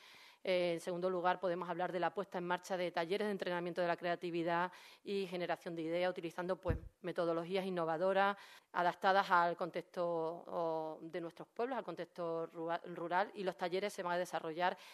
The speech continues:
en cada uno de los municipios, bueno, planificando tantas sesiones como vayan siendo necesarias. O sea, que estos son modelos flexibles y que nos vamos a adaptar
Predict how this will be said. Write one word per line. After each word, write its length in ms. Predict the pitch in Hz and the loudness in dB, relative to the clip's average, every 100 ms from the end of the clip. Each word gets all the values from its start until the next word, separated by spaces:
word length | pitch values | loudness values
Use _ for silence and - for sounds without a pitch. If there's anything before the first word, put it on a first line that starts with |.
| - | -12
en 80 | 185 | -4
cada 240 | 190 185 | 2 4
uno 140 | 180 175 | 4 2
de 80 | 170 | -2
los 100 | 160 | -6
municipios, 880 | 170 156 - - 190 180 - 208 196 - _ _ _ | -8 -10 -14 -14 -12 -10 -4 -4 -4 -12 _ _ _
bueno, 260 | 208 180 160 | -2 -2 2
planificando 880 | 185 202 202 214 - 254 240 180 156 - - - - | 2 2 0 -2 4 4 4 -2 -4 -10 -20 -12 -2
tantas 260 | 208 240 | 2 2
sesiones 380 | 233 220 226 240 | 2 -2 -2 -2
como 240 | - 190 175 | -2 0 0
vayan 220 | 180 196 | 0 -2
siendo 360 | - 180 180 | -4 -2 -2
necesarias. 560 | 170 165 156 233 233 175 | -2 -6 -4 -2 0 0
O 40 | |
sea, 120 | 170 170 | -2 -4
que 100 | 190 | -6
estos 460 | - 208 208 196 | -4 0 0 0
son 220 | - 196 | -4 -6
modelos 400 | 190 180 180 180 | -4 -2 -2 -2
flexibles 520 | - 190 - 220 220 226 | -2 -6 -6 -6 -4 -4
y 60 | |
que 140 | - 170 | -4 -4
nos 100 | 165 | -4
vamos 220 | 170 170 | -4 -2
a 100 | 170 | -2
adaptar 400 | 160 - 175 | -2 -2 -4